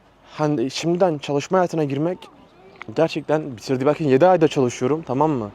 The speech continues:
Hayatımda ilk defa yani şey olarak, hani düzenli olarak, tabii ara sıra çalıştım, bıraktım ama yedi aydır cidden hani Avustralya'da, işte ülkenin dışındaysan sürekli çalışmanız lazım. Çünkü dediğim gibi babanız milyoner falan değilse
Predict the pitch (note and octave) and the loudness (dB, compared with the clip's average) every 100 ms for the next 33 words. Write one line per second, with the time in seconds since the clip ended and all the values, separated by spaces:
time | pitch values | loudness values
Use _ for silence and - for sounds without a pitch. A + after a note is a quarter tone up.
0 | - - B2 A2+ B2 C3 C#3+ - C#3+ B2 | -16 -4 -2 -2 -2 -4 -2 0 0 2
1 | C#3 D3 B2+ - - - - - E3 D3+ | 0 0 -4 -10 -20 -20 -16 0 2 4
2 | A2+ C3+ C#3+ A2 - - C3 E3+ E3+ E3+ | 0 0 -2 -2 -10 -8 2 2 4 4
3 | C3 C#3 C#3+ C#3 C#3+ D3+ C3 D3 - C#3+ | 2 2 2 2 2 0 2 0 0 0
4 | C#3+ C3 D#3+ D3 C#3+ F3+ D3+ G3 - - | 0 0 0 2 4 4 2 -2 -6 -16
5 | - - - - - - - - - - | -18 -18 -18 -18 -18 -20 -20 -20 -20 -20
6 | - C3 B2+ D#3+ - D#3+ D3+ D#3+ D#3 - | -18 -10 -6 0 2 4 4 2 0 -4
7 | - - - - - - - - - - | -20 -20 -20 -20 -20 -20 -20 -20 -20 0
8 | D3 D#3 - F3 F3+ F3 E3 D#3+ D#3 - | 2 2 2 2 4 6 6 4 2 0
9 | C#3 - D3 D3 F3 F3 E3 E3 D#3+ F3+ | -4 -2 -2 2 2 2 -2 -2 0 2
10 | E3 E3 F3 - E3 D#3+ D3 - D#3+ D#3 | 0 -8 -6 -6 -2 0 -2 -2 -2 0
11 | C3 E3 - G#3 G3+ G3 A3+ _ _ - | 0 -2 -4 -2 0 0 -2 _ _ -20
12 | _ _ - C#3+ F3+ D#3 B2+ B2+ C#3+ D3+ | _ _ -4 0 0 -2 0 2 2 2
13 | D3 D3 D3+ - D3+ C#3 D#3+ - E3+ | 0 -2 -2 -2 -6 -2 -4 0 0